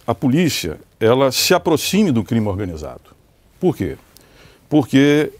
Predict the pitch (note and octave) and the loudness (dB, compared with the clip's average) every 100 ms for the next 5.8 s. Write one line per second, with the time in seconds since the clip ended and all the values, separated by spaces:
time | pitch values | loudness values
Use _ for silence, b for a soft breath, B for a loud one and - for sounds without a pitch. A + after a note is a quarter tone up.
0 | - - A2 G#2 - F#3 F#3 G3 C#3 - | -20 -2 2 2 0 0 0 0 0 2
1 | B2 - F#2+ - C#3 A#2+ - B2+ C3+ C#3 | 0 0 -4 0 0 0 -2 2 2 2
2 | - F#2 - G2 F2 - - - G#2 G2 | -4 -12 -10 -10 -10 -12 -20 -16 -4 0
3 | G#2+ C3+ E2 D#2+ E2+ A2+ D2 - - D2 | 2 2 0 -6 -2 -2 -4 -12 -14 -8
4 | D2+ A2+ D#2 - b b b b b - | -2 -2 -2 -12 b b b b b -2
5 | C#3 D#3 C#3+ - C3+ D3 D#3+ | 0 0 -2 0 2 2 -2